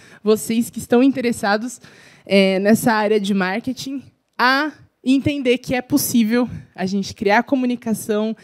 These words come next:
que é possível a gente, ah, falar do, do amor de Jesus por meio da internet, e a gente quer mostrar também como que nós temos feito isso. Então, ah,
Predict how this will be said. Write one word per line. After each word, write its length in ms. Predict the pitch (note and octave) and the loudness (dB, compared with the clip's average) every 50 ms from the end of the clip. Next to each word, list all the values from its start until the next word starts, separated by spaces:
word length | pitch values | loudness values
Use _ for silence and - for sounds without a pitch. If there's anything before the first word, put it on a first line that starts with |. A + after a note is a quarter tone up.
| - - - _ _ _ | -20 -20 -20 _ _ _
que 80 | - G#3+ | 0 0
é 60 | A3 | 0
possível 480 | A3 - B3 - - B3 A#3 A3+ A3+ A3+ | 2 -2 -4 -4 -4 -6 -6 -4 -4 -4
a 80 | A3+ | -4
gente, 600 | A3+ G#3+ A#3 A3 G#3+ G3+ - - - G#3 G3+ G3+ F#3 - - _ _ _ _ _ _ _ _ _ _ _ _ - - | -2 -2 -2 -2 -2 -2 -4 -4 -4 -4 -4 -6 -8 -12 -18 _ _ _ _ _ _ _ _ _ _ _ _ -6 0
ah, 320 | A3 G#3+ G#3 G3+ G3 G3 | 2 2 4 4 2 0
falar 580 | - - A#3 A3+ A#3 A3+ A3+ A#3 C4 C4 - _ _ _ _ _ _ _ _ G3+ | 0 0 0 0 0 0 -2 -4 -4 -6 -12 _ _ _ _ _ _ _ _ 0
do, 300 | F#3+ A3 A#3 A3+ A3 G#3 | 0 0 0 -2 -6 -4
do 120 | F#3+ A#3+ | 0 0
amor 280 | G#3+ G#3+ A3 A3+ A3+ G#3+ | 0 0 0 -4 -6 -6
de 100 | - - | -6 -6
Jesus 400 | G#3 G3+ F#3+ - B3+ C4 B3 - | -6 -4 -2 0 0 0 0 -2
por 160 | - - G#3+ | -6 -6 -4
meio 320 | A3 A3 G#3 G#3 G3+ G3 | -2 0 0 0 0 -2
da 160 | F#3+ G3+ G3 | -2 -4 -4
internet, 640 | F#3+ G3 G3 - G3 F#3+ F#3+ G#3 G#3+ A#3 C4+ B3+ - | -4 -4 -4 -4 -4 -2 0 0 2 2 2 0 0
e 60 | C#4+ | -2
a 40 | C4+ | -2
gente 240 | A#3+ C#4 C4 A#3+ - | -2 -2 -2 -4 -4
quer 140 | - C#4+ B3+ | -4 -4 -4
mostrar 520 | B3+ B3+ C4+ C4 - - - A#3 A3 A3+ | -2 -2 -4 -4 -6 -6 -4 -2 -2 -2
também 460 | A3+ - B3+ B3 A#3+ A3 G#3 A3 A3+ | -4 -4 -6 -4 -2 -2 -2 -2 -4
como 460 | A#3 - - B3+ A#3 A#3+ B3+ C4+ C#4+ C#4 | -6 -4 0 0 0 2 0 -2 -6 -8
que 240 | - - B3+ C4+ | -12 -10 -8 -6
nós 400 | C4+ C#4 C4 B3 B3 C#4+ D4+ D4 | -4 -2 0 0 2 0 0 -2
temos 400 | - - C4 B3 A#3+ B3 F#3 - | -4 -6 -6 -4 -4 -6 -6 -8
feito 420 | - - G3+ G3+ G3+ F#3+ - - A3 - _ _ _ _ - - _ _ | -8 -6 -6 -6 -6 -6 -8 -10 -10 -10 _ _ _ _ -20 -20 _ _
isso. 420 | F#3 F3+ E3 E3 - - - - - - - - - - - - | -4 -2 -2 -2 -6 -6 -8 -10 -10 -10 -10 -8 -2 -2 -2 -2
Então, 560 | - F#3 F#3 F#3 - - G#3 G#3+ A3+ A#3 A#3 - _ _ _ - - - - _ _ _ _ _ _ _ _ _ _ _ _ _ _ | -2 -4 -10 -8 -2 0 2 2 2 0 -4 -10 _ _ _ -20 -20 -20 -20 _ _ _ _ _ _ _ _ _ _ _ _ _ _
ah, 480 | - G#3 G#3 G#3 G#3 G#3 G#3 G#3 G#3+ | 0 0 0 0 0 -2 0 -2 -2